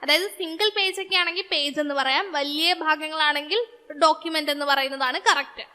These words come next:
അപ്പോ ഒരു ഡോക്യുമെന്റിന്റെ തന്നെ രണ്ട് വ്യത്യസ്ത ഭാഗങ്ങൾ കാണാനായിട്ട് സഹായിക്കുന്ന ഓപ്ഷൻ ആണ് എന്ത്?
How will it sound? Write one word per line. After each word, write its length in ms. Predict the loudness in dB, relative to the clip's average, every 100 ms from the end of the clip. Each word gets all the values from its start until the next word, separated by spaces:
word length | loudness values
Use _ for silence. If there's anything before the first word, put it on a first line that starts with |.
| -20 -8 -4
അപ്പോ 480 | 2 2 2 -6 0
ഒരു 300 | 4 6 6
ഡോക്യുമെന്റിന്റെ 680 | 6 4 2 2 2 2 0 0
തന്നെ 300 | 0 0 -2 2
രണ്ട് 440 | 6 6 6 2
വ്യത്യസ്ത 600 | 2 2 0 0 2 2
ഭാഗങ്ങൾ 520 | 6 6 4 2 -2 0
കാണാനായിട്ട് 760 | 4 4 4 4 2 2 0
സഹായിക്കുന്ന 760 | -2 -4 0 2 2 -2 -2
ഓപ്ഷൻ 560 | -2 -2 -2 -2 -2 -2
ആണ് 400 | 0 0 -2 -4
എന്ത്? 380 | -8 0 2